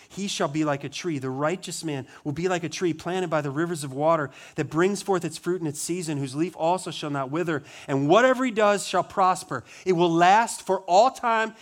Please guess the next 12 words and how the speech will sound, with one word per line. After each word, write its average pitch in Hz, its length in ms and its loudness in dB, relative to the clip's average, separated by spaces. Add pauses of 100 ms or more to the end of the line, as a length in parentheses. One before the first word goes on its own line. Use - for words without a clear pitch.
(120)
and 208 100 -2
eternity 202 640 -4 (140)
when 175 120 2
it's 160 160 -2
done 185 280 0
for 220 160 -14
the 214 100 -6
Lord 185 300 -2
and 143 100 -8
done 175 220 -4
through 185 160 -8
Christ. 170 400 -6